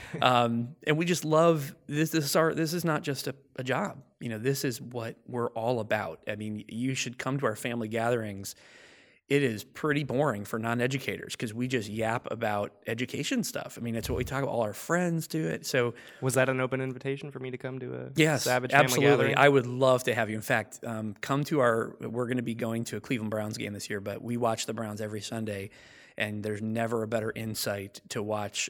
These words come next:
Speaker 1: uh, the Savage family than when we're engaged in watching a football game. And my brother will usually have, my youngest brother, have a laptop out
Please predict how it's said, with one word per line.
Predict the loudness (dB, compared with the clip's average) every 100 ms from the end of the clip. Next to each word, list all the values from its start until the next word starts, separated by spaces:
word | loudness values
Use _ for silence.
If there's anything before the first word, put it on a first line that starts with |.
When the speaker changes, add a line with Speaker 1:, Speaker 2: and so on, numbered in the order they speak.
| -6
Speaker 1:
uh, | -8
the | -6
Savage | -2 -2 -2 -4
family | -4 -4 -4
than | -6 -6 -8 -12 -10
when | -10 -8
we're | -8 -10 -12 _ -10
engaged | -6 -4 -4 -4
in | -6
watching | -6 -6 -8
a | -2
football | -2 0 0
game. | -2 -6 -6 -8
And | -10 -12 -16 -20 -18 -6
my | -6
brother | -4 -2 -2 -2
will | -2
usually | -6 -4 -4
have, | -2 -2 -4 -10
my | -8
youngest | -4 -4 -6
brother, | -8 -8
have | -6
a | -6
laptop | -2 -4 -2 -6 -6
out | -6 -6 -6 -10